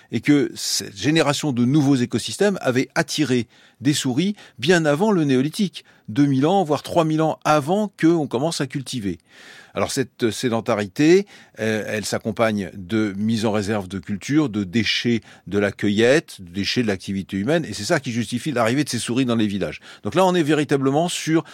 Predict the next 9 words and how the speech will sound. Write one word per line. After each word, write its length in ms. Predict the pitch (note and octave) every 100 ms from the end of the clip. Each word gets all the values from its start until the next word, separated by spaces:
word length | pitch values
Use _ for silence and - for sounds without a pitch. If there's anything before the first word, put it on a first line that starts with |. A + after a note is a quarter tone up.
| -
la 60 | G#2+
génération 460 | A#2+ A#2+ C3 D3
d'un 140 | A#2+ A#2+
nouvel 260 | D#3 E3+
écosystème 600 | D3+ C3 - A#2 B2+ D3 - - -
qui 180 | - D3+ -
entraîne 540 | D#3+ - F3 F3 D3+ - -
un 100 | E3+
commensalisme 800 | F3 D3+ C3+ C3 C3 D3+ -